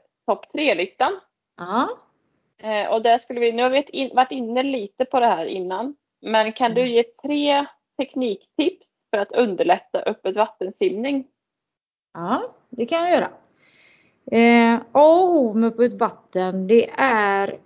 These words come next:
Speaker 2: att inte simma längre än vad du behöver göra. Så att lägga mycket tid på att sikta rätt är A och O, skulle jag vilja säga.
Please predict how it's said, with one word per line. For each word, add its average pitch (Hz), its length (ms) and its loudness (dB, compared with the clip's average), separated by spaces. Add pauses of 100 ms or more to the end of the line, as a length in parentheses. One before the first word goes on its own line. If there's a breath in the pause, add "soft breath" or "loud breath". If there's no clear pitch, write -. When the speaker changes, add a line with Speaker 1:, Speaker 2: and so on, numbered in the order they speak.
(280)
Speaker 2:
att - 540 -8
inte 247 360 0
simma 214 340 4
längre 185 460 -2
än 190 220 -2
vad 196 200 4
du 196 300 4 (420)
behöver 214 360 4
göra. 226 440 4 (1160 soft breath)
Så - 140 2
att 240 140 2
lägga 226 760 4
mycket 269 480 0
tid 240 400 4
på 202 60 0
att 196 160 -4
sikta 330 600 0
rätt - 580 -2 (800)
är 196 520 -4 (480)
A - 120 0 (200)
och 220 100 4
O, 320 180 2
skulle 349 200 -2
jag 262 60 2
vilja 208 160 0
säga. 190 360 -4